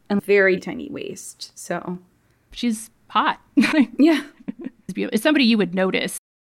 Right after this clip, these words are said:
Speaker 1: But
Speaker 2: One
Speaker 1: apparently can disguise herself.
Speaker 2: This is just an aside, but one of the most effective, uh, people that's on the most wanted list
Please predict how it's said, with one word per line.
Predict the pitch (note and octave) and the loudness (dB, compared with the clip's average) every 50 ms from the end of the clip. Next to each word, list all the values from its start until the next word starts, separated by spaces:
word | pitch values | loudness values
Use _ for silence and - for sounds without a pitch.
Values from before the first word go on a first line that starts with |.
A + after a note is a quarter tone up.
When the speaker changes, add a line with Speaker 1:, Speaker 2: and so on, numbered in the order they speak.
| _ _ _ _ - | _ _ _ _ 2
Speaker 1:
But | A#3+ G#3+ G#3 | 4 6 6
Speaker 2:
One | C4+ C#4+ | 6 6
Speaker 1:
apparently | G#3+ G3 F3+ F#3 F3+ | 4 4 2 2 2
can | - F#3 F3 | 2 0 0
disguise | F3+ F3 F3+ - F3 F#3 F3+ E3+ | 0 -2 -2 0 2 2 2 2
herself. | F3 - - - F3 F3+ F3+ - _ _ _ _ _ _ _ - | 0 -2 0 0 0 -2 -4 -8 _ _ _ _ _ _ _ -14
Speaker 2:
This | - A#3 G#3 G3 | -10 -8 -4 -4
is | G3 F#3 | -4 -2
just | G3 G3 - G3+ | -4 -4 -4 -4
an | F#3+ | -4
aside, | F3+ F3+ - G3+ F#3+ F#3 F#3 | -4 -2 0 0 2 2 2
but | - - | 0 0
one | G#3 G3 G3 | 0 0 0
of | G3 F#3+ | 0 0
the | F#3+ | 0
most | F#3 F#3+ G3 G3 F#3+ F#3+ F#3 - - - - - _ - - - - _ _ - | 0 0 0 0 0 -2 -2 -4 -8 -10 -12 -14 _ -20 -20 -20 -20 _ _ 0
effective, | A3+ G3+ - - - - G#3+ G#3 - - - G#3 G3 F#3+ F#3+ G3 F#3 F#3+ - - - - _ _ _ _ _ - | 0 0 0 -2 -2 -2 -2 -2 -2 0 0 2 2 2 0 -2 -4 -6 -10 -14 -20 -20 _ _ _ _ _ -4
uh, | - F#3+ G3 - - | -2 -2 -2 -2 -2
people | - A3+ G3 - F#3+ F#3+ | -2 -2 0 0 0 -2
that's | F#3+ F3 - - - | -2 -4 -6 -4 -2
on | F#3+ G3 F#3+ F#3 F#3 F#3+ G3 F#3+ - - - - | 0 0 2 0 0 -2 -2 -4 -4 -8 -10 -10
the | G3+ G#3+ G#3+ G#3 G#3+ G3+ | -8 -6 -4 -2 0 0
most | F3+ F3 E3+ - | 2 0 0 -2
wanted | - F3+ F3 F3+ F#3+ F#3+ G3 | -4 -2 -2 -2 -2 -2 0
list | G#3 G#3+ A3 A3+ - - - - - - | 0 0 0 0 -2 -6 -12 -14 -16 -18